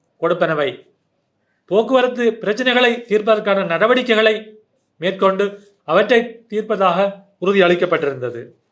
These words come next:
அத்தோடு வைத்தியர்களுடைய மேலதிக நேர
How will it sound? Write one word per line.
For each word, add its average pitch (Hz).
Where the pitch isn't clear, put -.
அத்தோடு 240
வைத்தியர்களுடைய 233
மேலதிக 247
நேர 220